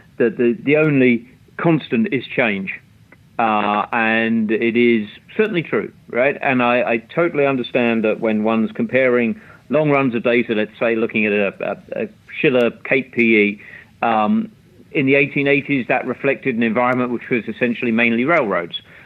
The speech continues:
Um, today, that does not seem like a terribly useful proxy for, uh, anything of any interest. Uh, however, I think it is worth pointing out that,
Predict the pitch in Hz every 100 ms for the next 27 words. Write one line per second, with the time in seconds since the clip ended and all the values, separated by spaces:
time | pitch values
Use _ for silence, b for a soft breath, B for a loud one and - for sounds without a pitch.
0 | B - 120 110 104 107 110 110 - 127
1 | 120 123 117 117 113 123 113 117 113 -
2 | 127 117 110 107 107 107 - 113 110 110
3 | - 123 120 110 107 113 101 104 110 -
4 | - 110 98 - 139 131 - 113 107 104
5 | 117 107 104 B B B - 117 135 131
6 | 127 117 113 117 117 131 202 185 - -
7 | - - _ B B B B B 135 131
8 | 185 220 143 107 110 170 143 147 139 -
9 | 139 127 - 143 131 151 170 143 - 131
10 | 123 123 113